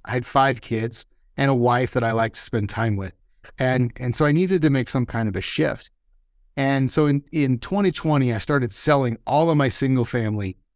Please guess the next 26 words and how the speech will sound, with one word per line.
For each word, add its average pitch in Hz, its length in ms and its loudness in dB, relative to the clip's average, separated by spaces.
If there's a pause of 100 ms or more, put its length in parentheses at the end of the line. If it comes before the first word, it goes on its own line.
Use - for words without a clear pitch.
(160)
homes 98 460 -2
and 107 160 -4
small 131 320 2
multifamilies, 101 760 -2
my 104 100 -6
duplexes, 117 600 0
my 98 100 -4
triplexes, - 540 -4
everything 104 320 -2
like 95 160 -4
that, 98 260 -6 (480)
and 131 240 0
rolled 147 320 2 (160)
everything 147 640 2
into 120 140 0
multifamily. 104 640 -4 (1080)
And 127 380 0
I, 135 180 2
I 135 260 0 (760)
quickly 202 380 2
learned 139 320 4
that 127 100 2
I 127 80 0
needed 131 320 0
some 120 140 -2
help, 127 320 -2